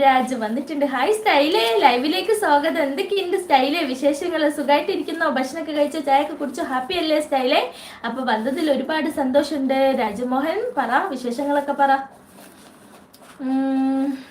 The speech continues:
ഇന്ന് എന്തായിരുന്നു സ്പെഷ്യലൊക്കെ? ഏജന്റ് അവനെ പിൻ ചെയ്യെന്ന് പറയുന്നുണ്ട്. ആരെയാ? കാലനെയാ? ഓക്കെ, ഓക്കെ.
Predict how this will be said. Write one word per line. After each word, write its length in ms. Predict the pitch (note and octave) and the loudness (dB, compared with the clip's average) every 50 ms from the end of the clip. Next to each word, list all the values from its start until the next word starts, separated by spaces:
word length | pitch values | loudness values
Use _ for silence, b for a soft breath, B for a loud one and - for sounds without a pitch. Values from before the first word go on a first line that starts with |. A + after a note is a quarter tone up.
| B B B B - | B B B B -8
ഇന്ന് 160 | C#4+ D4+ F4 | -6 -4 -2
എന്തായിരുന്നു 460 | E4 D4+ D4+ D4+ D4+ C#4+ C4+ C#4+ C#4+ | -2 0 2 4 4 4 2 2 0
സ്പെഷ്യലൊക്കെ? 640 | C#4 C#4+ - C4 B3+ B3+ - D4 C4+ C4 A#3+ B3 B3+ | -2 -2 -2 -2 -2 -2 -2 -2 -2 0 -2 -2 -2
ഏജന്റ് 500 | B3 A#3+ A#3+ B3+ B3 B3+ C#4 C#4 C4 C4+ | -2 -2 0 -2 0 0 0 0 0 0
അവനെ 580 | B3+ - - - A#3 B3 C4 C#4 C#4+ D4+ D4+ D4 D4+ | 0 -2 0 -2 0 0 2 0 0 0 -2 -2 -2
പിൻ 220 | C#4 C4+ C4+ C#4+ | -2 0 0 0
ചെയ്യെന്ന് 520 | C#4 C#4+ C#4 C#4 C4+ C4 C4+ C#4 C#4+ D#4 | 0 0 0 0 0 0 0 0 0 0
പറയുന്നുണ്ട്. 640 | C#4 C#4 B3+ A#3 A#3+ B3 A#3+ A#3+ A#3 A#3 A3 G#3 G3+ - | 0 0 0 0 -2 -2 -2 -2 -2 -2 -2 -4 -6 -6
ആരെയാ? 460 | - B3+ C#4 E4 F#4 G4+ G4 F#4 F4 F4 F4 E4 | -4 -2 -2 -2 -2 -2 -2 -2 -2 -4 -2 0
കാലനെയാ? 680 | D4 C#4 C#4 D4+ E4 F4 E4+ D4+ C4 B3+ C4 D#4+ F#4+ F4 | 2 2 2 2 0 -2 -2 -2 0 0 0 -2 -2 -4
ഓക്കെ, 280 | C4+ C#4 C#4 - C#4+ | -4 -4 -4 -2 -2
ഓക്കെ. 460 | C#4+ C4+ C#4 - A#3+ A3+ G3 F#3+ A3 | -2 -2 -2 -4 -6 -6 -6 -6 -8